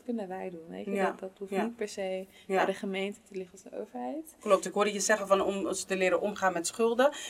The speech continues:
Speaker 2: Ik zou eerder prefereren om te zeggen van om ze te leren om, eh,
Speaker 1: Om met geld om te gaan, ja.
Speaker 2: Ja.
Speaker 1: Maar dat is dat financiële
Speaker 2: Dat is,
Speaker 1: bewustzijn,
Speaker 2: ja,
Speaker 1: ja.
Speaker 2: precies.
Speaker 1: Eh, en daar zat ik, daar zit ik heel erg op, in mentaal welzijn. Eh,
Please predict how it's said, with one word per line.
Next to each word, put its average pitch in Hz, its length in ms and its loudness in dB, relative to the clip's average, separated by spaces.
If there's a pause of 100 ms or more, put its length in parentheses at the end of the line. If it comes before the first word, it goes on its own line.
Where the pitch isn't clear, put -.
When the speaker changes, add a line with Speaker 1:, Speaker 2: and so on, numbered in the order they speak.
(120)
Speaker 2:
Ik 208 100 -4
zou 226 220 8
eerder 247 440 10
prefereren 226 580 6
om 214 80 -2
te - 80 -8
zeggen 220 280 0
van 202 240 6 (200)
om 202 120 0
ze 190 120 -2
te 196 140 0
leren 196 460 6
om, 190 320 4
eh, 185 300 6
Speaker 1:
Om 175 60 4
met - 160 4
geld 226 340 0
om 208 100 -12
te - 80 -18
gaan, - 200 -10
ja. - 140 -4
Speaker 2:
Ja. 349 400 0
Speaker 1:
Maar 226 120 2
dat 262 180 2
is 233 120 0
dat 226 180 -2
financiële 226 380 0
Speaker 2:
Dat 220 160 12
is, 214 140 6
Speaker 1:
bewustzijn, 233 420 6
Speaker 2:
ja, 226 160 12
Speaker 1:
ja. 127 80 4
Speaker 2:
precies. - 640 2 (140)
Speaker 1:
Eh, 220 520 4
en 226 80 2
daar 240 240 12
zat 330 180 0
ik, 294 340 0
daar 254 200 10
zit 269 160 -6
ik 262 100 -4
heel 254 160 6
erg 240 320 2
op, 233 160 2
in 208 160 -2
mentaal 202 380 0
welzijn. 202 840 0
Eh, 185 100 -6